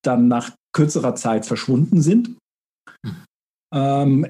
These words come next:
sei es, dass man, äh, feststellt, dass die, dass die Konflikte, die sich an den Schnittstellen zwischen diesem, äh, diesem aufgekauften Start-up und dem Restunternehmen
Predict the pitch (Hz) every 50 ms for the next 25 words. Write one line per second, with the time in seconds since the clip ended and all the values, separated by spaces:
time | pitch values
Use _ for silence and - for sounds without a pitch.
0 | - - - - 135 135 156 170 165 170 170 147 - - - - 160 147 - 156
1 | 151 147 147 151 160 151 - 156 147 147 151 147 135 - - 156 151 - - -
2 | - 147 143 139 131 - - 135 131 - - - 131 127 123 131 131 127 131 127
3 | 123 - - 135 - - 131 120 117 - - 175 226 - - - 170 135 - 135
4 | 120 - 131 - 139 135 131 117 123 120 113 - - - 196 - - - - -
5 | - 135 120 113 113 113 110 101 - - - - 135 127 - 139 127 117 117 -
6 | 131 120 113 113 120 113 110 107 104 101 101 - _ _ _ - 147 131 123 117
7 | - 120 120 120 127 123 139 135 - - 135 131 - 123 120 117 - - 117 -
8 | - - 127 135 160 165 151 131 123 117 - - - - 135 127 117 113 - -
9 | _ - 123 123 123 110 120 147 - 143 110 127 160 156 - - 160 131 127 127
10 | 110 107 110 110 110 113 113 110 -